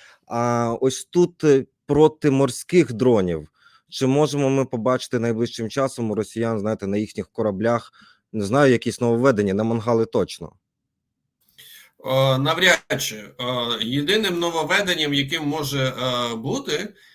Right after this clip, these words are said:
Speaker 2: це збільшення, е, вогневої компоненти,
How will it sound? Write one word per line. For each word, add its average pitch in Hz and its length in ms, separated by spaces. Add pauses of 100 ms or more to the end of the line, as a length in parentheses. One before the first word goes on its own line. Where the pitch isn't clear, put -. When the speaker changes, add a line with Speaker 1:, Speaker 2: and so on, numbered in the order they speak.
(160)
Speaker 2:
це 165 460
збільшення, 151 1000
е, 123 60 (540)
вогневої 151 540
компоненти, 143 800